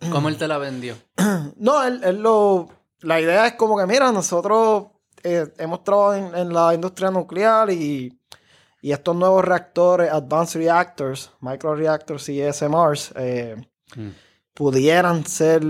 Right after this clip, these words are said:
Speaker 1: algo que ayudaría a Puerto Rico a,
Speaker 2: Mm.
Speaker 1: en el futuro. Y, y creo que nosotros deberíamos educar a la gente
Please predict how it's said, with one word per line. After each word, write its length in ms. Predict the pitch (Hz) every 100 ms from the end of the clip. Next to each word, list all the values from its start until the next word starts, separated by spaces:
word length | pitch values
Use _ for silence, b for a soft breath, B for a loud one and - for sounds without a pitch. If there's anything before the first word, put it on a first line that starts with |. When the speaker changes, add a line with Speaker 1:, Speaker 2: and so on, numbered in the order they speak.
| 147
Speaker 1:
algo 320 | 139 151 170 156
que 60 |
ayudaría 360 | 143 143 139 139
a 40 |
Puerto 340 | 143 147 143 139
Rico 460 | 131 156 147 139
a, 420 | 131 131 123 117 123 _
Speaker 2:
Mm. 280 | 120 107 101
Speaker 1:
en 80 |
el 140 | 131 123
futuro. 680 | - 135 170 196 165 143 - _ _
Y, 720 | 131 131 131 131 127 123 110
y 120 | 135
creo 240 | 127 127 156
que 100 | 180
nosotros 400 | 175 180 180 180
deberíamos 960 | 160 151 143 151 160 160 143 123 110 -
educar 380 | 127 127 135 147
a 60 |
la 120 | 156 135
gente 840 | 147 156 - 135 127 117 104